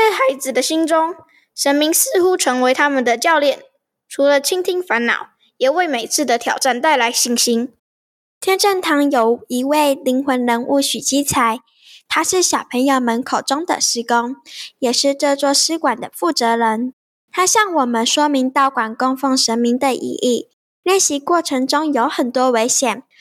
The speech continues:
Speaker 2: 这边要有神明保护小朋友的安全，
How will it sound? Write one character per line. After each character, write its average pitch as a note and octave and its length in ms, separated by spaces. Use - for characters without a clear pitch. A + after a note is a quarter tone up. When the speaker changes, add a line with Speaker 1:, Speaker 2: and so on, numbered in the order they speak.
Speaker 2:
这 F#4+ 180
边 F4+ 280
要 F#4 120
有 C#4 220
神 A#3+ 240
明 B3+ 220
保 - 100
护 - 240
小 - 280
朋 A3+ 200
友 E4 160
的 C4 140
安 A#3 240
全， A3+ 360